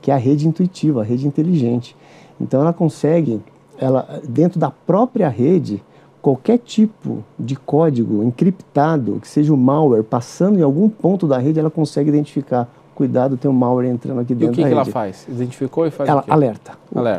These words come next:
Speaker 1: O, que o, o, o importante da segurança são, é, é você fazer a proteção, né? Seja a proteção na borda, seja a proteção da rede, você fazer os bloqueios e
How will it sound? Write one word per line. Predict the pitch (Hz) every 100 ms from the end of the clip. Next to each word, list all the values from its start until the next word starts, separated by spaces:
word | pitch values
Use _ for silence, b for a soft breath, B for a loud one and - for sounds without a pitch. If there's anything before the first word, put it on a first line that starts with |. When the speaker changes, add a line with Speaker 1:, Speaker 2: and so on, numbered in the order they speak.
| 202
Speaker 1:
O, |
que | 180
o, |
o, | 165 170 151 -
o |
importante | 147 165 151 208 214
da |
segurança | 175 - 147 147 180 185
são, | 160 165 127 - _ -
é, | - - 131
é |
você | 127 123 123 - - _
fazer | 123 135
a |
proteção, | 110 - 214 214 - - 147 262 - _ _ _ -
né? | 120 156
Seja | - 135
a |
proteção | 117 123 110 - 120
na | 113
borda, | 92 113 139 147 123
seja | 123 117
a |
proteção | - 120 113 -
da | 113
rede, | 101 110 143
você | 123 120
fazer | - 117
os | 120
bloqueios | 117 123 - - 110 180 240 - B B B B B B _
e | 165 214